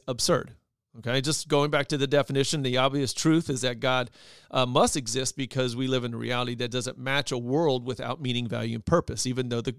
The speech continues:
atheists like to say that's, that's what, uh, that's what we have.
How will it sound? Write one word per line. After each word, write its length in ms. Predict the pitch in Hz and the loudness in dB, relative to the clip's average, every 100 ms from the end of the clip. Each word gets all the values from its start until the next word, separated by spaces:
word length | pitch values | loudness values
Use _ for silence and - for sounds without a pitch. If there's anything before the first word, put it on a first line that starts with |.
| _ | _
atheists 400 | 127 110 120 113 | -8 -6 -4 -4
like 140 | 120 - | -6 -6
to 80 | |
say 320 | 107 - 117 117 | -4 -4 -4 -6
that's, 360 | 113 - - - | -8 -8 -10 -10
that's 260 | - 120 - | -10 -8 -10
what, 280 | 120 120 - _ _ _ _ _ | -6 -6 -6 _ _ _ _ _
uh, 260 | 113 113 117 | -8 -6 -6
that's 220 | 123 123 | -6 -6
what 160 | 123 113 | -6 -8
we 100 | 117 | -6
have. 460 | 101 165 - - | -4 -4 -4 -16